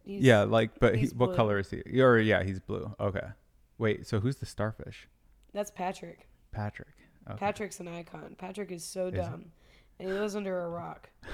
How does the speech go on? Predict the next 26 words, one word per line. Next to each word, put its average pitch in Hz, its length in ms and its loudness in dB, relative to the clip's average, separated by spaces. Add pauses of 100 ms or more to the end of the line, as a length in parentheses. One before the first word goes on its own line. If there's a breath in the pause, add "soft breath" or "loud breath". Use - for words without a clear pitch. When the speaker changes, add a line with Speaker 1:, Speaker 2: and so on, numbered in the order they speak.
Speaker 2:
<laughs> - 140 2 (920 loud breath)
He 135 180 12
would. 120 320 12
He's 101 200 0
a 107 80 2
starfish, - 500 0
right? 113 200 4
Speaker 1:
Yeah. 180 200 -8 (240)
Well, 196 420 -2 (320)
yeah, 190 180 -8
he 185 140 -6
lays 208 240 -2
on 180 200 -8
th-, - 180 -20 (340)
they 208 100 -12
usually 214 240 -8
lay 175 180 -6
on 165 140 -12
top, 160 360 -12
but - 200 -12 (360)
Speaker 2:
Oh. 110 140 -10 (520)
Maybe 104 160 2
it's 98 120 -4
more 98 120 0
metaphorical 95 600 -6
then. 101 180 -10